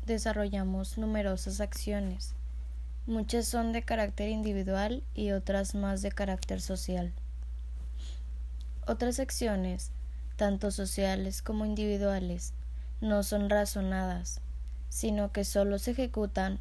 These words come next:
bajo el principio que deben ejecutarse en ciertas ocasiones. Otras más simplemente se reproducen una y otra vez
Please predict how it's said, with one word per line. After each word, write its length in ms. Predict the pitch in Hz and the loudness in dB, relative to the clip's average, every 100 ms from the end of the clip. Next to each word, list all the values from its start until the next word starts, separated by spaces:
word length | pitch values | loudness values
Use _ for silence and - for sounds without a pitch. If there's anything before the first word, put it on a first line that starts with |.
| - | 0
bajo 260 | 202 202 | 0 2
el 80 | 196 | 0
principio 640 | 196 196 190 202 190 196 190 | 2 0 0 0 0 0 -2
que 100 | - | 0
deben 300 | 214 202 196 | 2 2 0
ejecutarse 880 | 196 208 202 196 190 180 185 208 226 - | 0 -2 -2 0 0 0 0 -2 -2 -2
en 180 | 202 190 | -2 0
ciertas 440 | 190 180 190 - | 0 0 -2 -4
ocasiones. 840 | 196 185 175 180 175 160 - - - - - - - - - - - - - - - - - - - - - - | -4 -4 -4 -2 -2 -2 -4 -6 -6 -6 -6 -6 -6 -6 -6 -6 -6 -6 -6 -6 -6 -6 -6 -6 -6 -6 -6 -4
Otras 500 | - 220 240 240 240 | -2 0 2 0 2
más 340 | 233 202 202 - - - - | 0 0 -2 -4 -6 -6 -6
simplemente 880 | - - 208 202 208 214 214 202 214 | -4 0 0 2 2 2 0 0 -2
se 160 | 208 208 | 0 0
reproducen 840 | 208 196 202 196 190 - 208 214 - | 0 2 2 2 2 0 -2 -2 -2
una 400 | 214 208 196 202 | 0 2 2 2
y 80 | |
otra 260 | 196 190 190 | 0 0 0
vez 340 | 190 190 - | 2 0 -2